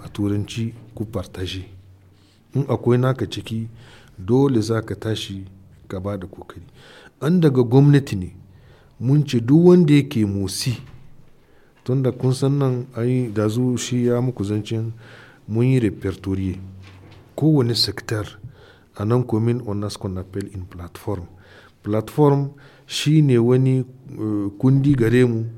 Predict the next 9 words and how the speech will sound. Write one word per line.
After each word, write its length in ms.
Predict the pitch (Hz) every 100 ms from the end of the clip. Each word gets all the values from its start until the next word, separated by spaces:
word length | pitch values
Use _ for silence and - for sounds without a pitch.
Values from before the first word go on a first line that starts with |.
| - - - - - -
wannan 420 | 120 135 127 113
kundi 360 | - 123 117 117
dukkan 520 | 113 - 156 - 110
mun 280 | 107 123 127
ce 160 | - 104
matashi 560 | 104 120 110 95 - 101
wanda 360 | 117 127 113
yake 300 | 104 104 92
da 120 | 90